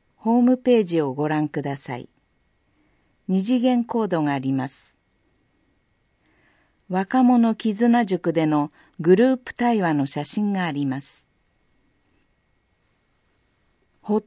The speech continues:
トワーク江戸川就職面接会。問い合わせ、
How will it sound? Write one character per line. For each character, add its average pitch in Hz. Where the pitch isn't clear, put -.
ト 269
ワ 254
ー 190
ク -
江 151
戸 175
川 147
就 269
職 254
面 208
接 190
会。 120
問 208
い 202
合 185
わ 170
せ、 -